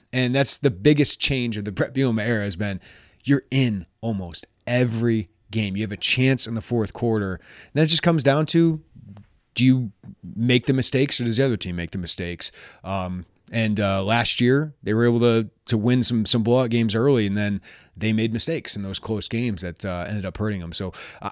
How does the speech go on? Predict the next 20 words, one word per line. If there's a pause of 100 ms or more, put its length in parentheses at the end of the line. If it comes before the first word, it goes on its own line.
I
think
they'll
be
in
a
lot
of
close
games,
and
I, (120)
I
think
the
floor
of
this
team
is